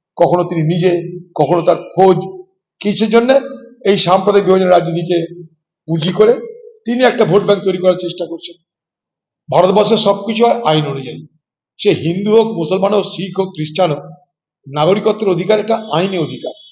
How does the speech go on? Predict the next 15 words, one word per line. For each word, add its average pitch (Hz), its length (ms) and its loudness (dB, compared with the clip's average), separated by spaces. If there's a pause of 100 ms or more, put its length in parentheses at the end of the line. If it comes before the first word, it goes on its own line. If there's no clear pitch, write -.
(500)
আইন 202 280 0
মেনে 202 440 -2
যে 202 160 0
চলবে 170 400 -2 (360)
তাকে 185 240 2
নাগরিকত্ব 202 500 0
দিতে 185 240 -4
হবে। 131 240 -8 (480)
সে - 140 -2
হিন্দু 170 340 0
হতে 208 140 2
পারে, 214 180 2
মুসলমান 185 380 -2
হতে 202 120 -2
পারে, 214 120 -2